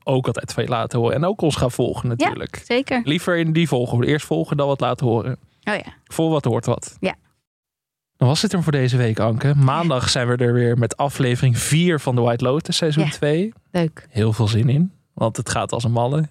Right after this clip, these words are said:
Speaker 1: Ik hoorde net dat jij Endor zelfs beter vindt dan The White Lotus. Daar ben ik nog niet
Speaker 2: <laughs>
Speaker 1: helemaal over uit.
Speaker 2: Ja, dat komt, maar dat heb ik ook gezegd, omdat ik nog niet echt helemaal bij ben met The White Lotus.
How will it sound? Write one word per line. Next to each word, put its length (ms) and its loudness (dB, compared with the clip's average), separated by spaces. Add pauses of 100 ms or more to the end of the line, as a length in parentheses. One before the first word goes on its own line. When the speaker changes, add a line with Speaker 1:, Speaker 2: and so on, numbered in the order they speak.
Speaker 1:
Ik 140 -6
hoorde 240 0
net 340 0
dat 180 -4
jij 160 0
Endor 380 0
zelfs 220 -2
beter 340 0
vindt 220 -2
dan 140 0
The 60 2
White 220 0
Lotus. 380 0
Daar 160 0
ben 140 0
ik 60 -2
nog 220 -2
niet 140 -4
Speaker 2:
<laughs> 60 2
Speaker 1:
helemaal 280 0
over 260 0
uit. 440 -4 (140)
Speaker 2:
Ja, 160 0
dat 140 -2
komt, 180 2
maar 120 0
dat 120 0
heb 180 0
ik 100 -6
ook 160 0
gezegd, 280 -4
omdat 240 2
ik 120 -2
nog 160 0
niet 160 2
echt 180 -4
helemaal 220 0
bij 200 0
ben 180 -2
met 120 0
The 80 -2
White 220 -4
Lotus. 340 -6